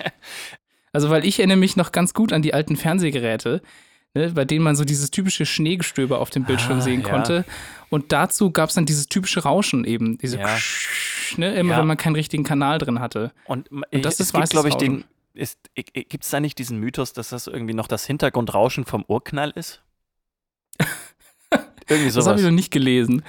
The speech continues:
Speaker 1: Nee, aber irgendwie,
Speaker 2: Also,
Speaker 1: ja. Ja,
Speaker 2: das
Speaker 1: irg-,
Speaker 2: kann
Speaker 1: irgendwie
Speaker 2: ich,
Speaker 1: sowas.
Speaker 2: das, das weiß ich nicht.
Speaker 1: Okay,
Speaker 2: Also ich
Speaker 1: gut.
Speaker 2: meine, wir reden jetzt ja von zwei verschiedenen Sachen, ne? Das eine ist das, also ich weiß nicht, also auf dem, auf der Mattscheibe, das Rauschen ist ja
Speaker 1: Ja.
Speaker 2: auch ein Rauschen, aber das ist zum Beispiel ein anderes Rauschen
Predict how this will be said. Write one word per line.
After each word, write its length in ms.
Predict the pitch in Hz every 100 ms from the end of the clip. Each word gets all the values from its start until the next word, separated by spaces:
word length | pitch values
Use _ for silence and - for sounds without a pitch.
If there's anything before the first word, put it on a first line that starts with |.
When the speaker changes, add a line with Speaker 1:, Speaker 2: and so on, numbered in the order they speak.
| - -
Speaker 1:
Nee, 260 | - 120 147
aber 180 | 123 139
irgendwie, 280 | 170 185 - -
Speaker 2:
Also, 80 | -
Speaker 1:
ja. 300 | 113 113 113 - - - _
Ja, 180 | - 110
Speaker 2:
das 180 | - 143
Speaker 1:
irg-, 120 | 175 165
Speaker 2:
kann 100 | 185
Speaker 1:
irgendwie 20 |
Speaker 2:
ich, 60 |
Speaker 1:
sowas. 220 | 190 180 175
Speaker 2:
das, 80 | -
das 200 | 180 170
weiß 200 | 151 -
ich 60 |
nicht. 180 | 139 - -
Speaker 1:
Okay, 200 | 143 147
Speaker 2:
Also 100 | 143
ich 20 |
Speaker 1:
gut. 40 | 160
Speaker 2:
meine, 140 | 165
wir 140 | 156 156
reden 160 | 170
jetzt 160 | 170 -
ja 60 | 156
von 200 | 151 135
zwei 180 | 175
verschiedenen 280 | 160 156 151
Sachen, 200 | 135 180
ne? 80 | 175
Das 120 | 175
eine 160 | 151 147
ist 140 | 143
das, 180 | 143 - - - -
also 120 | 131
ich 60 | 131
weiß 140 | 143
nicht, 120 | 147 123
also 260 | 131 113
auf 140 | - -
dem, 260 | 123 117 - _
auf 120 | 131
der 100 | -
Mattscheibe, 460 | 123 - - 190 190
das 180 | 165 160
Rauschen 320 | 143 190 -
ist 140 | 147
ja 180 | 156 139 -
Speaker 1:
Ja. 160 | 104 - _
Speaker 2:
auch 180 | 143 147
ein 80 | 226
Rauschen, 380 | 175 165 240 190
aber 100 | 147
das 80 | 151
ist 220 | 151 156
zum 80 | -
Beispiel 220 | 143 - 143
ein 40 |
anderes 380 | 147 170 165 -
Rauschen 440 | 127 151 - 160